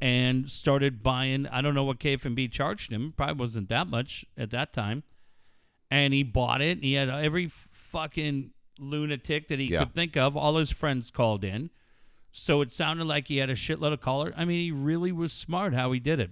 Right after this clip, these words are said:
Speaker 1: But he's just a, a really, really good dude. And, uh, I, I like him a lot.
Speaker 2: You surprised, uh, basically people associated with the Raiders that all of a sudden there's this big shakeup?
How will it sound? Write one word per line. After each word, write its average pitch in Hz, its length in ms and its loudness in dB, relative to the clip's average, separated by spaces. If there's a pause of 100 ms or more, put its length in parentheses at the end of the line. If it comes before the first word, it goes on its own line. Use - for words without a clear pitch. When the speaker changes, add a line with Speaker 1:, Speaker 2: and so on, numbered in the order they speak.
Speaker 1:
But 175 120 4
he's 208 140 0
just - 320 -6
a, 135 260 2
a 139 240 2
really, 151 300 2
really 131 260 2
good 113 240 2
dude. 95 380 2 (140)
And, 107 320 -2
uh, 98 260 0 (100)
I, 117 280 -2
I 123 60 -6
like 120 240 -6
him 113 120 -4
a - 20 -2
lot. 107 400 -2 (420)
Speaker 2:
You 156 100 0
surprised, 175 580 4
uh, 139 180 6
basically 131 420 0
people 127 260 2
associated 117 580 2
with 101 220 0
the 107 80 0
Raiders 104 420 0
that 98 160 0
all 101 120 0
of 104 60 0
a 95 40 -4
sudden 101 160 -2
there's 92 200 -4
this - 280 -6
big 95 200 -2
shakeup? 101 400 -2